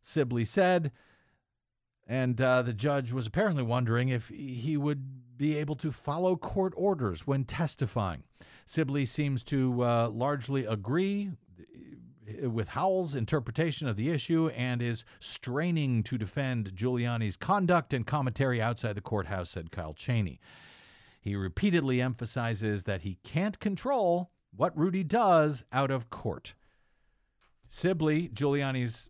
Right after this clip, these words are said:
lawyer, told the, uh, judge that the case has, quote, "taken a toll on, uh, Giuliani," but that he would,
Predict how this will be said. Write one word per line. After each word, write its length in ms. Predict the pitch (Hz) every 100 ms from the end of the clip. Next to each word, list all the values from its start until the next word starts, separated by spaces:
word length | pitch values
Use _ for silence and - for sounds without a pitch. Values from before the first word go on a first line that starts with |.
| -
lawyer, 380 | 120 90 104 185
told 300 | - 135 123
the, 280 | 135 135 139
uh, 140 | 135
judge 400 | 123 127 135 135
that 160 | 127 117
the 80 | -
case 320 | 151 135 -
has, 160 | 113
quote, 460 | - - 156 156 -
"taken 400 | - 131 131 131
a 80 | 107
toll 640 | - - 214 208 196 190 -
on, 380 | 156 156 156
uh, 140 | 156 147
Giuliani," 680 | 123 151 143 143 139 143 120
but 280 | 170 -
that 160 | 147 131
he 180 | 135 139
would, 340 | 127 135 123